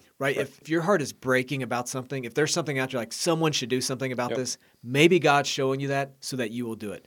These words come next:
Speaker 2: Yeah.
Speaker 1: So step up and lead in your church, in your community, in your home.
Speaker 2: Yep.
Speaker 1: Lead, right?
Speaker 2: Yeah. And the place you work.
Speaker 1: Place you
Speaker 2: You
Speaker 1: work.
Speaker 2: know, um, be, if, if you're gonna be the opposition, great. Be the opposition to your leaders,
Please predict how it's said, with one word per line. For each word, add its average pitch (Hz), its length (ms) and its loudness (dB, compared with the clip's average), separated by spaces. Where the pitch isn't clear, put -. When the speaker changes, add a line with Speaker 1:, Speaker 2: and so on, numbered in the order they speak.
Speaker 2:
Yeah. 117 220 0
Speaker 1:
So 131 200 -4
step - 300 2
up 175 140 6
and 135 120 -4
lead 143 160 0
in 127 100 -4
your 107 100 -8
church, 147 460 -2
in 117 100 -16
your 107 100 -12
community, 139 560 -4
in 110 80 -10
your 107 100 -8
home. 139 420 -2
Speaker 2:
Yep. - 160 -10
Speaker 1:
Lead, 127 520 0
right? 127 220 -2
Speaker 2:
Yeah. 123 100 0
And 123 120 -4
the 120 60 0
place 147 240 0
you 127 80 2
work. 147 260 -2
Speaker 1:
Place 151 240 -2
you 160 80 -4
Speaker 2:
You 135 40 -2
Speaker 1:
work. 135 460 0
Speaker 2:
know, 104 140 -4
um, 92 160 -10
be, 117 120 4
if, 143 300 0
if 135 220 -4
you're 135 100 2
gonna 175 140 4
be 147 80 6
the 135 120 6
opposition, 110 560 0
great. 117 300 -2
Be 135 100 -4
the 135 100 -2
opposition 117 500 -2
to 107 260 -2
your 107 240 -2
leaders, 123 340 -4